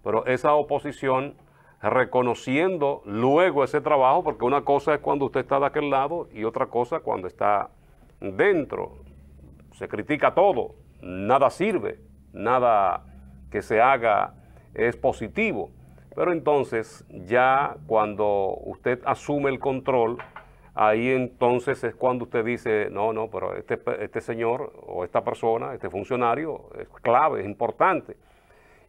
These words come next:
Y no solamente por el gobierno, sino muchas instituciones financieras de este país,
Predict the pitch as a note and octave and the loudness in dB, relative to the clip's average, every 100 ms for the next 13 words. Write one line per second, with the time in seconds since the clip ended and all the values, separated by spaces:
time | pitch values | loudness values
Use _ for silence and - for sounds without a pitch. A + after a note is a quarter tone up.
0 | - D3+ D#3 D#3 D3+ D#3 F3 A3 A3+ G#3 | -4 0 2 0 0 0 2 4 4 2
1 | A3 A3 E3+ D3 A#2 G#2+ F3+ G#3+ A#2 G#2 | 0 2 2 2 0 2 2 2 0 -6
2 | - G#2 C#3 D#3 E3+ D#3 D#3+ C#3+ B2+ C3 | -4 -2 0 0 0 -2 -4 -6 -4 -2
3 | C#3+ C#3+ C3+ A#2 G2 A#2 C3+ G#2 A2 G#2+ | -2 -2 -2 -4 -2 0 2 2 -2 -2
4 | C3 A#2 G#2 A2+ - - | 0 2 2 0 -10 -20